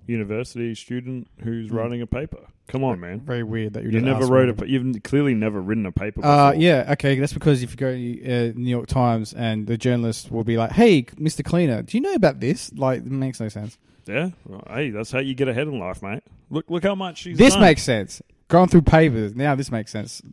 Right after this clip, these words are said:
Speaker 2: Research. This makes sense.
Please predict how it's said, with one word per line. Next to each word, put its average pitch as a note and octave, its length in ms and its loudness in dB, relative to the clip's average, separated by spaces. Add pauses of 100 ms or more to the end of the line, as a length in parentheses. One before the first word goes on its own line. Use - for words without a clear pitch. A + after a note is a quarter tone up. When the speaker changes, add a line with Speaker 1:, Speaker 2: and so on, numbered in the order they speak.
Speaker 2:
Research. C3 680 4 (1120)
This C3+ 380 0
makes A2+ 240 -6
sense. G#2 320 -20